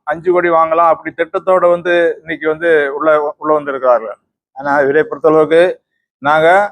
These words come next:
பேச்சுவார்த்தைன்றது கிடையாது. சட்டம் என்றா அந்த சட்டத்திலே எப்படி இருக்கானா சட்டப்படி தான் நடவடிக்கை எடுக்கணும்.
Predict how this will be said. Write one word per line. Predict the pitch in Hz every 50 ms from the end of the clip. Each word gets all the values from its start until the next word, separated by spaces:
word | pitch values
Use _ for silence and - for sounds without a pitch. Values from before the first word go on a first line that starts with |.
| - _ _ _ _ _ _ _ -
பேச்சுவார்த்தைன்றது | 160 196 190 196 - 202 202 196 190 185 185 190 190 190 175 185 175 185 196 208 214 220 214 214 _ _ _ _ _ _ _ _ _ _ _ _ _ _ _ _ 110 107 _ _ _ _
கிடையாது. | 151 160 165 208 208 196 185 180 160 139 117 117 - _ _ _ _ _ _ _ _ _ _ _ _ _
சட்டம் | - 139 151 147 - - 214 208 196
என்றா | 190 190 175 202 208 208 214 220 220 214 - _
அந்த | - 147 139 -
சட்டத்திலே | 151 160 156 170 190 160 180 180 190 196 202 208 202 - _ -
எப்படி | 156 156 156 180 180 185
இருக்கானா | 175 170 151 165 165 165 175 180 185 185 165
சட்டப்படி | 147 - 143 147 139 185 180 156 170 160 165
தான் | 165 180 180 160
நடவடிக்கை | 147 156 156 151 147 147 135 135
எடுக்கணும். | 131 131 113 117 104 -